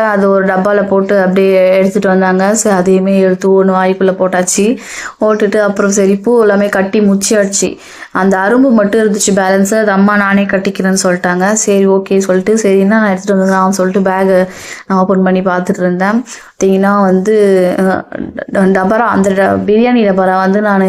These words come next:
கேட்டிருந்தேன் அம்மாட்ட போன டைமே. ஆஹ், அப்ப அங்க போய் இருந்தது, நான் எடுத்துட்டு வர முடியாது என்னால.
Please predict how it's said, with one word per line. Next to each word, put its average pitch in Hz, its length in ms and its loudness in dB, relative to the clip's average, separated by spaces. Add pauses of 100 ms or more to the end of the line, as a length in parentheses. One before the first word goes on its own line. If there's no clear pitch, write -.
(240)
கேட்டிருந்தேன் 208 480 0
அம்மாட்ட 190 320 2
போன 190 220 0
டைமே. 190 380 -2 (640)
ஆஹ், 196 180 0
அப்ப 196 380 -2
அங்க 202 240 0
போய் 247 260 0
இருந்தது, 247 400 2
நான் 208 120 0
எடுத்துட்டு 214 360 0
வர 208 160 2
முடியாது 190 420 2
என்னால. 190 300 0